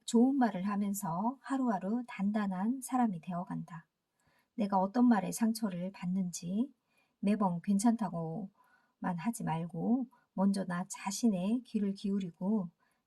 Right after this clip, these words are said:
때로는 남의 기대를 저버리는 말을 해보기도 하고요.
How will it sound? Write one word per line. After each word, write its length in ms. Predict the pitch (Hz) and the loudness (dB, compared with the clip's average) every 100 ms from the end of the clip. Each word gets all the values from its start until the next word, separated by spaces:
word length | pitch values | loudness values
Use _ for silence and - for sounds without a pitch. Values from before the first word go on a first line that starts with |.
| - | -4
때로는 460 | 220 190 196 226 | 0 0 2 0
남의 300 | 190 175 185 | 0 -2 -4
기대를 600 | - 185 180 175 196 254 - | -6 -8 -6 -2 0 0 -2
저버리는 500 | 226 220 240 208 165 | -2 2 2 2 0
말을 300 | 170 170 170 | -4 -4 -4
해보기도 600 | 233 233 220 220 160 170 | -2 0 -2 -4 -8 -6
하고요. 520 | 190 196 160 185 240 | -6 -6 -6 -4 -4